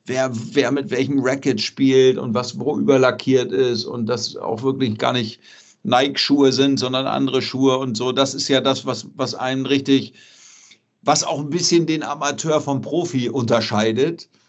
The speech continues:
Äh, finde ich auch ja natürlich immer spannend. Und, äh, ja, also da, da, da gibt's noch viel zu entdecken. Ich bin irre gespannt auf Teil zwei, was es da noch zu entdecken gibt. Was kommt nach einundneunzig noch in Boris' Karriere? Wie wir gestern gelernt haben,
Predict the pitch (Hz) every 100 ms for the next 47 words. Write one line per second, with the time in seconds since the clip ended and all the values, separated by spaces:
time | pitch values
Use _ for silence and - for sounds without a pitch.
0 | _ - 117 113 110 107 127 107 - -
1 | 131 113 107 - 107 110 107 104 - 107
2 | 117 139 147 - _ - 113 113 113 107
3 | 104 113 101 98 85 104 104 - 92 101
4 | 101 107 104 107 _ _ _ - 101 104
5 | 117 113 - 110 113 110 - 117 113 123
6 | 107 123 113 120 135 143 131 110 135 135
7 | - 175 170 147 135 147 151 95 135 131
8 | 127 107 131 139 165 143 110 113 135 147
9 | 135 151 139 143 139 143 139 151 - 110
10 | - - 165 - 143 151 - 160 156 147
11 | 147 165 160 156 139 147 110 139 143 151
12 | - 139 143 151 151 143 127 127 123 127
13 | - 143 127 123 123 127 123 120 120 117